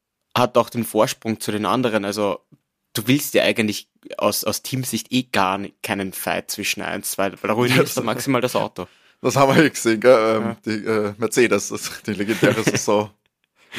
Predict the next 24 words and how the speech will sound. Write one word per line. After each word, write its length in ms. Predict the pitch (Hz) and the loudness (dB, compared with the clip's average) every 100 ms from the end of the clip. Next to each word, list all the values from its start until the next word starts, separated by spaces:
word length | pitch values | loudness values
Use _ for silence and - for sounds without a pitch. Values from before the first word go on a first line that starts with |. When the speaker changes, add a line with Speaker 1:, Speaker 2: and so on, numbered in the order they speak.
| 107 | -4
Speaker 2:
Lewis 360 | 113 117 - - | 0 0 -2 -4
gegen 420 | 104 101 101 101 104 _ - - - | -2 0 0 -2 -8 _ -20 -18 -4
Speaker 1:
Lewis 260 | 113 113 | -4 -4
gegen 220 | - 113 143 | -4 -2 0
Speaker 2:
Nico. 220 | 113 120 | 0 0
Speaker 1:
Nico, 280 | 110 92 95 | 0 -2 -2
ja. 200 | 113 113 _ _ - | -4 -6 _ _ -10
Speaker 2:
Ja, 80 | - | 2
Speaker 1:
Eben, 180 | 147 151 | 2 4
sowas 260 | 131 135 107 | 2 2 2
Speaker 2:
legendär. 140 | 101 - | 0 -2
Speaker 1:
willst 120 | - | -2
du 40 | 127 | -4
eh 60 | - | 0
gar 200 | 95 92 | 0 -2
nicht. 180 | 92 - | -4 0
Du 40 | |
Speaker 2:
Ja. 40 | |
Speaker 1:
willst 240 | 156 - - | 0 0 -4
n-, 180 | 151 - | -4 -4
du 100 | 139 | 0
willst 220 | 165 - | 0 0
einen 120 | 143 - | -6 -2
guten, 580 | 170 190 202 175 180 | 2 2 2 -2 -2